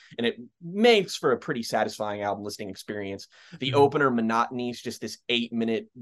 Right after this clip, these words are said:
Speaker 1: gorgeous, like, just, like, glassy synths are all over this kind of thing. And structurally, it's really interesting. There's also stuff like,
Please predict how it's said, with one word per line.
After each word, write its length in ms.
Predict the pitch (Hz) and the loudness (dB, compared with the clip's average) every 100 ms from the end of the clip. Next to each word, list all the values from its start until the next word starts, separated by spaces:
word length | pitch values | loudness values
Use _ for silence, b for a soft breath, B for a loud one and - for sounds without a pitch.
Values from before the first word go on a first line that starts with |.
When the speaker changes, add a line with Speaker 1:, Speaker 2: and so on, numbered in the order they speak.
| 107 - | -16 -2
Speaker 1:
gorgeous, 640 | 117 113 107 110 - - | 2 2 0 -6 -6 -6
like, 340 | 107 104 - _ b - | -6 -6 -12 _ b -14
just, 220 | 110 120 | -10 -4
like, 200 | 107 110 | -4 -2
glassy 500 | 113 117 120 - 113 | 0 2 2 -2 -6
synths 460 | - 117 113 110 | -4 -2 -2 -4
are 140 | 113 107 | -6 2
all 300 | 110 113 104 | 4 6 4
over 240 | 104 113 | 2 0
this 160 | 110 110 | -2 -4
kind 260 | 120 113 | -4 -2
of 80 | 110 | -4
thing. 400 | - 113 110 113 | -4 -2 0 -2
And 260 | 110 101 95 b b b | -2 -6 -8 b b b
structurally, 640 | - - 143 139 151 135 120 | -10 2 2 4 2 2 2
it's 120 | 120 117 | -2 -6
really 380 | 135 156 127 107 | 0 2 2 0
interesting. 480 | 110 110 113 - 107 | -2 -2 -6 -6 -6
There's 140 | 104 | -2
also 200 | 113 110 | -4 -4
stuff 280 | 113 - 110 | -4 -4 -2
like, 180 | 101 | -4